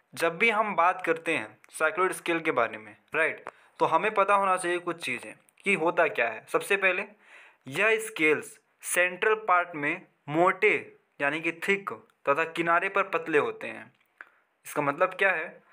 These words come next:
ये जो साइक्लोइड स्केल होता है वो सेंट्रल में यानी कि बीच में वो थिक होता है,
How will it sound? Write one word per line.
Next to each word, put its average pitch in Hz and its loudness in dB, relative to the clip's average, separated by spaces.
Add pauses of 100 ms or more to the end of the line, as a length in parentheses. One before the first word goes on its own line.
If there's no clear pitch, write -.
(340)
ये 143 0
जो 190 4
साइक्लोइड 196 2
स्केल 208 2
होता 175 0
है 123 0
वो 147 0
सेंट्रल 175 2
में 165 -2
यानी 156 0
कि 180 -6
बीच 180 -4
में 117 -10 (460)
वो 196 6 (140)
थिक 208 2
होता 170 0
है, 170 2